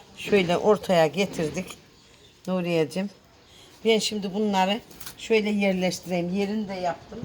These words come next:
Bu yanına gel. Aa, yeri rüzgar almış gitmiş. Haydi buyur. Şöyle güzel. Heh.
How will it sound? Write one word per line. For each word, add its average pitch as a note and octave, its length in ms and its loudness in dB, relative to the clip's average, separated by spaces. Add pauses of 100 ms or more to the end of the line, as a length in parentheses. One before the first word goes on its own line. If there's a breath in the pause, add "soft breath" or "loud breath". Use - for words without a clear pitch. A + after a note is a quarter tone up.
Bu A3 40 -8
yanına G3+ 300 -8
gel. F#3 180 -10 (140)
Aa, G#3+ 360 -6 (580)
yeri A3+ 180 -2
rüzgar A3 580 -12
almış E3 240 -8
gitmiş. C3+ 420 -18
Haydi F#3 200 -6 (160)
buyur. F#4 180 -10 (2000)
Şöyle G#3+ 240 0
güzel. G3+ 380 -2 (1500)
Heh. G3 160 0